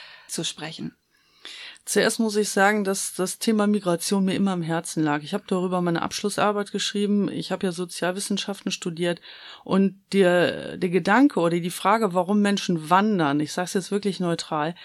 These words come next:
Speaker 2: das hat mich immer fasziniert. Und darüber habe ich geschrieben.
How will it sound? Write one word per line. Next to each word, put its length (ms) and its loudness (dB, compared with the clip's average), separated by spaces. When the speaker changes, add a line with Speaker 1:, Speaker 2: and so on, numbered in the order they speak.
Speaker 2:
das 160 -4
hat 140 0
mich 140 -4
immer 180 -4
fasziniert. 640 -2
Und 120 0
darüber 280 0
habe 140 -6
ich 100 -10
geschrieben. 460 -4